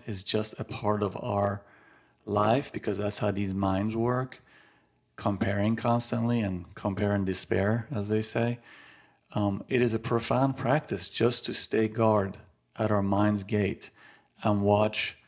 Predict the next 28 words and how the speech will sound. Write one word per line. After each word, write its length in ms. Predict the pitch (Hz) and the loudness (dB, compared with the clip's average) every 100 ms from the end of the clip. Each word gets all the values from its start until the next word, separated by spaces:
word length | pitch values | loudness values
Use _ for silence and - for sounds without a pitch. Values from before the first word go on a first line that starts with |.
| _ - | _ -4
how 200 | 123 101 | 0 2
we 140 | 98 | 4
just 260 | 95 101 - | 2 0 -2
spew 340 | - 104 107 | -2 2 2
shit 480 | - - 95 - _ _ - | 2 2 0 -2 _ _ -2
unconsciously. 960 | 101 95 - 98 - 107 - - - - _ - - - - - _ _ | 0 0 -2 -2 -2 -6 -8 -8 -10 -16 _ -20 -20 -20 -20 -20 _ _
And 100 | 120 | 0
we're 80 | 143 | 4
not 180 | 170 135 | 4 4
talking 400 | 120 120 - 131 | 4 4 2 0
here 300 | 131 127 123 | 2 2 2
about 240 | 104 101 | 2 2
walking 380 | 98 104 110 - | 6 6 6 4
around 200 | 104 107 | 2 4
in 140 | 98 95 | 4 4
white 300 | 101 107 - | 4 4 4
robes 420 | 101 104 104 98 | 6 8 6 4
and 120 | 98 | 4
all 200 | 101 98 | 4 6
woo-woo. 640 | 98 101 98 101 110 113 - - - - _ | 8 8 8 8 8 4 -4 -20 -20 -20 _
We're 100 | 113 | -2
talking 380 | 113 135 147 131 | 4 4 4 2
about 240 | 117 107 | 2 2
literally, 480 | 107 120 131 104 98 | 4 4 6 4 2
it's 220 | 95 - | -2 -6
the 80 | 107 | -4
same 360 | - 113 113 110 | 2 4 4 4
as 380 | 107 98 - | 4 2 -4